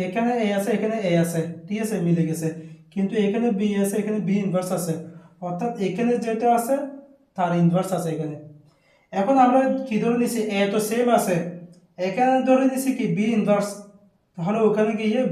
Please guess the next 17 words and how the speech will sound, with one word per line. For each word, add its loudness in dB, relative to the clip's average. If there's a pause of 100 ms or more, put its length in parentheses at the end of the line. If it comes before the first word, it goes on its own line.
বি 0 (160)
ইনভার্সের -2 (340)
হোল 4
ইনভার্স -4
হয়ে -6
যাবে -6
না? -4 (440)
সেটাই -4
লিখবো। -6 (380)
এখানে -4 (100)
বি -2 (140)
আছে, -4
এখানে -4
বি -2
ইনভার্স 0
হয়ে -2
গেছে, -6